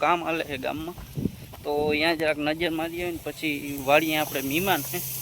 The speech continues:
એટલે આજ ગામમાં હું બહુ જાજી વાર નહીં રહું. બ્લોકનું કામ હાલે છે,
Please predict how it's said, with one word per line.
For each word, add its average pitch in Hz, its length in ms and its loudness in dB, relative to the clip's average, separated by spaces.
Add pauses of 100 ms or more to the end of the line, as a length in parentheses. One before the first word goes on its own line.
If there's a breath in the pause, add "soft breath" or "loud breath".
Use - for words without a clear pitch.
(560)
એટલે 151 180 2
આજ 151 200 4
ગામમાં 185 340 2
હું 185 160 -2
બહુ 190 240 2
જાજી 196 300 -2
વાર 190 140 2
નહીં 226 180 -2
રહું. 143 200 -2
બ્લોકનું 151 400 -4
કામ 147 200 -2
હાલે 143 240 -2
છે, 180 80 -10